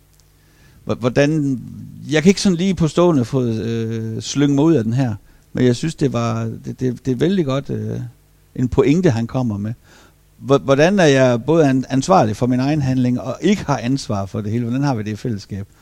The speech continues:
Og hvad kan jeg byde ind med? Hvornår er det mig selv, Jørgen Alkvist, der skal, der skal rydde op, og hvornår skal jeg bidrage til fællesskabet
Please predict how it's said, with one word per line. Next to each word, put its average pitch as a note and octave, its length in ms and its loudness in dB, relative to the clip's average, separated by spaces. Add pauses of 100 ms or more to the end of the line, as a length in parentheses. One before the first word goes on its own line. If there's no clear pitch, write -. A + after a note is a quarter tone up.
(220)
Og - 80 -4
hvad C3+ 140 4
kan D3+ 100 0
jeg C3 100 4
byde C#3 220 2
ind B2 80 0
med? A2 120 -2
Hvornår C#3 200 2
er C3+ 40 2
det A#2 80 0
mig A#2 120 -2
selv, E3 260 2 (240)
Jørgen A2+ 180 -4
Alkvist, D3 400 -2
der B2 100 -2
skal, A2+ 400 -4 (720)
der C3 100 8
skal B2+ 180 0
rydde A#2+ 240 4
op, B2+ 280 0
og G#2+ 100 -6
hvornår A#2+ 300 -2
skal - 200 -6
jeg A2+ 100 0
bidrage A2+ 400 -4
til G#2 120 -8
fællesskabet G2+ 580 -6